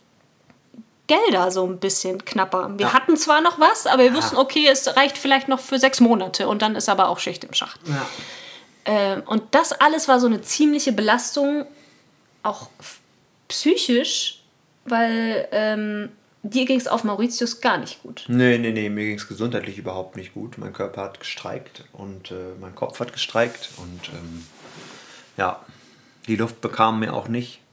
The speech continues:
Speaker 2: dazu kam, dass ich die, dass ich Mauritius, ich persönlich finde Mauritius einer der überbewertesten, äh, äh, ähm, Ort-, Orte, die ich kennengelernt habe. Das kommt dazu. Das sind alles so kleine Sachen, was dann, was dann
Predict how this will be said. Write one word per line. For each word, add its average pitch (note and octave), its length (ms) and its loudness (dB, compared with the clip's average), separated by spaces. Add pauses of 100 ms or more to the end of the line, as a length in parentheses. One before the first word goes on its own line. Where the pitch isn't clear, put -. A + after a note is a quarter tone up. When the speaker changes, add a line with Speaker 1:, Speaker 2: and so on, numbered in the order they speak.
(120)
Speaker 2:
dazu A2 260 -2
kam, G#2+ 260 2
dass G2+ 200 -4
ich - 120 -16
die, G2+ 240 -4
dass G2 180 -4
ich - 100 -14
Mauritius, G#2+ 460 -4
ich - 140 -16
persönlich G#2 360 -6
finde G2+ 160 -10
Mauritius F#2 400 -10
einer F#2+ 140 -10
der - 140 -12
überbewertesten, G2 1080 -8
äh, - 680 -18
äh, - 160 -16 (300)
ähm, - 180 -14 (640)
Ort-, - 340 -10
Orte, F#2+ 460 -2
die G#2 180 -8
ich - 100 -12
kennengelernt G#2+ 500 -8
habe. B2 260 -8 (600)
Das - 140 -4
kommt C3 180 4
dazu. E3+ 540 2 (100)
Das - 160 -6
sind F2 180 -10
alles E3+ 300 4
so D#3+ 80 -4
kleine E3+ 320 2
Sachen, C#3+ 360 2
was A2 160 2
dann, A#2 300 0
was A#2 120 -4
dann A2 200 0